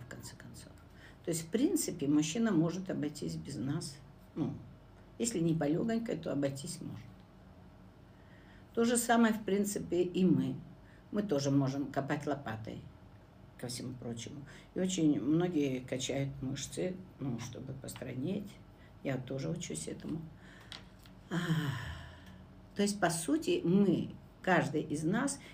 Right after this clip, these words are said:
и мужчина, и женщина, достаточно, достаточно устойчивы и можем прожить эту жизнь и без второй половинки. Но мужчина нуждается только в одном:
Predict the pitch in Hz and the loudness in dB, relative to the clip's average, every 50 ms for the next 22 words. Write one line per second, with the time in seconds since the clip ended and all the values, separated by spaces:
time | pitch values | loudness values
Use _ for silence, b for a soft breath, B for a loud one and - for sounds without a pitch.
0 | B B - 226 247 247 233 226 - - - 196 190 - - - 185 165 170 180 | B B -2 0 2 2 2 0 0 -2 -2 -2 -2 0 0 0 0 0 0 0
1 | 185 185 185 - - - 151 - - 143 135 - - - 160 165 160 160 160 - | 0 0 0 0 0 0 0 0 0 -2 -2 -2 -2 -2 -2 -2 0 -2 -4 -4
2 | - - 151 139 139 135 135 143 - - - - - - - B B B B B | -4 -2 0 0 0 0 -2 -4 -6 -8 -12 -16 -18 -20 -20 B B B B B
3 | B - - 170 170 - - 175 180 180 - 170 165 - - 160 156 160 156 151 | B -4 -2 -2 -2 0 2 0 2 2 0 -2 -2 0 2 4 6 6 6 4
4 | 156 160 143 135 135 - - - - - - - - - - - - - - - | 4 2 2 0 -2 -6 -10 -14 -16 -18 -20 -20 -20 -20 -20 -20 -20 -20 -20 -20
5 | - - - - - - - - - - - - - - - - - - - - | -20 -20 -20 -20 -20 -20 -20 -20 -20 -20 -20 -20 -20 -20 -20 -20 -20 -20 -20 -20
6 | - - - - - - - - - - 208 202 - - 202 175 160 160 - 170 | -20 -20 -20 -20 -20 -20 -20 -10 -2 -2 0 0 2 4 4 4 4 4 2 0
7 | 185 214 - - - 185 190 180 175 185 185 180 185 185 185 190 185 - 151 151 | 2 0 0 0 0 2 4 4 6 6 4 4 4 4 2 2 2 2 0 0
8 | 147 156 165 160 - - - - 135 135 139 143 139 139 - - - - 170 170 | 0 -2 -2 -2 -4 -4 -4 -4 -6 -4 -2 -2 -4 -4 -6 -10 -6 0 4 4
9 | 160 139 131 139 147 151 160 - - - - - B B B B - - - - | 4 4 4 4 4 4 2 0 -6 -10 -16 -18 B B B B -20 -14 -8 -6
10 | 123 147 135 135 135 139 135 135 123 117 113 113 - - - - - - - 196 | -2 -2 -2 -2 -2 -2 -2 -2 -2 -4 -6 -10 -12 -12 -14 -16 -16 -8 -2 0
11 | 190 180 - - - - - - - - - - - - - - - - - - | 2 2 2 0 -4 -8 -12 -16 -20 -20 -20 -20 -20 -20 -20 -20 -20 -20 -20 -20
12 | - - - B B B B B B B B B B 202 208 226 - - 269 254 | -20 -20 -20 B B B B B B B B B B 4 4 4 4 4 4 4
13 | 240 226 202 202 185 185 180 175 185 190 185 - - 160 - 160 160 - 156 151 | 4 6 6 4 4 4 4 4 4 4 2 0 -4 -2 -2 -4 -2 -2 -2 -2
14 | 160 160 - - - - | -2 -2 -4 -4 -6 -8